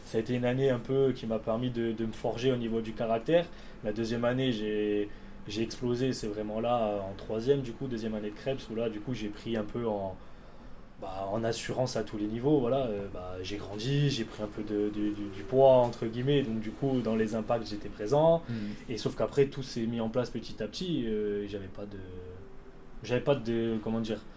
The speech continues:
Speaker 1: pas de problème avec qui, contre qui je pouvais jouer, peu importe, un grand, un rapide, un costaud, un maigre, euh, c'était le même, euh, le même
Speaker 2: Et
Speaker 1: délire, et du coup, je m'amusais avec ça,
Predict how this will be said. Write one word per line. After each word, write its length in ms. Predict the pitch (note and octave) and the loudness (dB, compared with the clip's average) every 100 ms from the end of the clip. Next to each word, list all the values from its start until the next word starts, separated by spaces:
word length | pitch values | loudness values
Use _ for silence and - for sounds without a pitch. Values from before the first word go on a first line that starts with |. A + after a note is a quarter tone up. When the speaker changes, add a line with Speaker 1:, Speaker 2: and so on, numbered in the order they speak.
| - - - - | -14 -14 -4 2
Speaker 1:
pas 80 | |
de 60 | E3 | 2
problème 340 | - A#2+ C3+ | 2 2 4
avec 280 | A#2+ A2 A2 | 4 2 -2
qui, 520 | - B2+ A#2+ A#2 A2+ A2 | -4 -4 -2 -2 -2 -2
contre 120 | B2+ | -2
qui 120 | - | -2
je 100 | B2 | -2
pouvais 240 | - A2+ A2+ | -2 0 0
jouer, 280 | A2 C#3+ C#3+ | 2 2 2
peu 160 | G2+ | 0
importe, 340 | G#2+ C#3 C3+ G#2+ | -2 0 0 -2
un 100 | G#2 | -6
grand, 280 | G2 A#2+ | -2 0
un 60 | A#2+ | 2
rapide, 440 | G2+ F2+ A#2 B2 | 0 -4 -4 -4
un 60 | G#2+ | -4
costaud, 440 | - G#2 B2+ B2 | -4 -6 -2 0
un 80 | A#2 | 0
maigre, 280 | A2 A#2+ A#2 G#2 | 0 0 -2 -6
euh, 280 | G2 F#2+ F#2 - - - - - - - - - | -6 -8 -10 -14 -14 -14 -14 -14 -14 -14 -14 -10
c'était 160 | - | -4
le 60 | G#2+ | 0
même, 180 | A#2 A2+ | 0 2
euh, 240 | A2 G#2 G2 F#2 F#2 - - - | 2 2 0 -4 -6 -10 -12 -10
le 80 | G#2+ | -6
même 160 | G#2 G#2+ | -2 0
Speaker 2:
Et 20 | |
Speaker 1:
délire, 280 | A2+ A#2+ A#2 | 2 2 0
et 40 | |
du 100 | G#2 | -2
coup, 100 | A2+ | -2
je 80 | G#2+ | -2
m'amusais 360 | G#2 A2 A2 B2+ | 0 0 0 0
avec 160 | |
ça, 80 | G#2 | 0